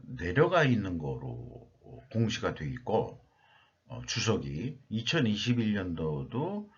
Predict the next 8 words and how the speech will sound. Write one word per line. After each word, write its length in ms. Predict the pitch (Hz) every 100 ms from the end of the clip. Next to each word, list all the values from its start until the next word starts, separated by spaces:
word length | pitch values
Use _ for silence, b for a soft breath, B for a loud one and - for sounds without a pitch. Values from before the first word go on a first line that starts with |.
| b b b -
어, 160 | 123 123
올라간 500 | 98 110 131 120 110
것은 340 | 98 85 135 151
거의 320 | - 92 107
없이 340 | 85 - 127
내려간 720 | 143 80 87 92 95 85 76 -
품목들이 480 | 135 131 - -
많은데, 880 | 120 117 73 67 65 64 104 82 60